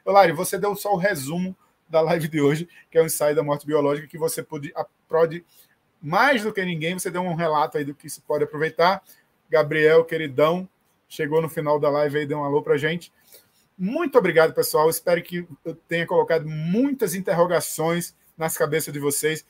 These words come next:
Espero que eu tenha respondido muitas dúvidas.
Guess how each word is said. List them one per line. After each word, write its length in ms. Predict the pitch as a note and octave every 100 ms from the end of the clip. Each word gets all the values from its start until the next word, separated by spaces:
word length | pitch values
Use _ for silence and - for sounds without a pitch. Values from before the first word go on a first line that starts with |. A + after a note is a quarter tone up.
| _
Espero 300 | D3 - F3
que 80 | F3
eu 40 |
tenha 140 | E3+ E3
respondido 500 | E3 - D3+ D3 C#3+
muitas 420 | D3 F#3+ F#3+ D3
dúvidas. 500 | B2+ D#3+ D#3+ F3 -